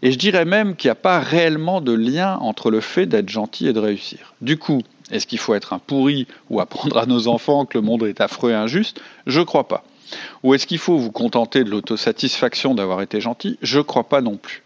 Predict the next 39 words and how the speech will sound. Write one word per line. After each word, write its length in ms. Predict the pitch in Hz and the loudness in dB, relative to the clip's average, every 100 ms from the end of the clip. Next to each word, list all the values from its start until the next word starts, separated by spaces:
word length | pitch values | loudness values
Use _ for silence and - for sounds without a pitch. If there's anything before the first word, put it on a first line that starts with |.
| _ | _
Mais 200 | 120 143 - - _ - - | 0 0 -4 -20 _ -20 -18
on 80 | 87 | -10
va 120 | 85 | -2
pas 140 | 135 | -2
passer 240 | 139 113 135 | 0 0 0
aux 80 | 107 | -2
solutions 340 | 110 101 107 | -4 -6 -8
tout 120 | - | -8
de 40 | 127 | -4
suite. 160 | 208 | -4
J'ai 180 | 127 110 | -2 -2
deux 260 | 110 175 196 | 2 0 2
cas 200 | 151 135 | 0 0
encore 460 | 101 - 147 170 - - - | -2 0 0 0 -6 -20 -6
à 120 | - | -6
voir 260 | 107 143 143 | 2 4 4
avec 220 | 98 92 | 2 -2
vous 180 | 110 143 | -4 -4
avant 140 | 92 | -4
de 60 | 82 | -8
passer 280 | - - 117 | -10 -6 -6
aux 60 | |
solutions. 420 | - - 90 - - _ _ _ - - - - | -6 -10 -12 -14 -18 _ _ _ -16 -14 -16 -4
La 140 | 110 | 0
deuxième 480 | 123 240 240 190 135 | 4 4 6 4 4
règle, 580 | 104 98 139 196 98 80 | 2 2 4 4 0 -2
la 120 | 87 | -8
deuxième 340 | 85 123 131 101 | -2 0 0 0
règle 340 | 101 120 95 | 0 0 -2
communément 760 | - - 123 120 113 104 101 90 | -4 0 2 2 0 -2 -4 -6
admise, 420 | 85 110 175 185 | -4 -2 -2 -4
c'est 320 | - 110 147 - _ - | -2 -2 -2 -10 _ -4
la 160 | 104 | 0
raison 420 | 107 123 123 165 | 2 2 2 0
l'emporte 600 | 156 87 - 120 139 - | 0 -4 0 -2 -2 -8
toujours 400 | - 95 117 135 | -12 -4 -4 -4
sur 160 | - 90 | -6 -6
la 140 | 101 | -6
bêtise. 480 | 101 110 - - - | -4 -4 -6 -14 -18